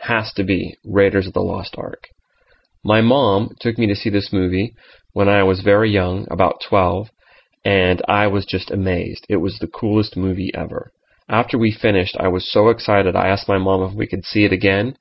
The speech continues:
and, uh, we couldn't see it again that time, but she did take me again to see it, and I ended up seeing Raiders of the Lost Ark maybe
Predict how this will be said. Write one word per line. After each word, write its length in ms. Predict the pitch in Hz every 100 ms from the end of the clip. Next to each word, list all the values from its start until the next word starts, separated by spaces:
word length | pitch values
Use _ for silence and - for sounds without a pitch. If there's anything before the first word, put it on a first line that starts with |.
| _ _ - - _
and, 280 | 104 95 90
uh, 200 | 87 -
we 220 | 113 113
couldn't 300 | - 185 156
see 140 | - 127
it 60 |
again 260 | 110 101 101
that 200 | 104 -
time, 380 | 104 90 92 110
but 120 | 90
she 160 | - 101
did 220 | 117 113
take 220 | 120 110
me 220 | 104 95
again 540 | - 95 98 95 101 110 _
to 80 | 101
see 260 | - 101
it, 200 | 113 - _ _ - - _
and 160 | 95
I 60 | 98
ended 220 | 107 113
up 140 | 101 -
seeing 460 | - 107 104 98
Raiders 280 | 98 95 98
of 80 | 92
the 80 | 92
Lost 300 | 92 95 98
Ark 160 | 92
maybe 260 | 95 92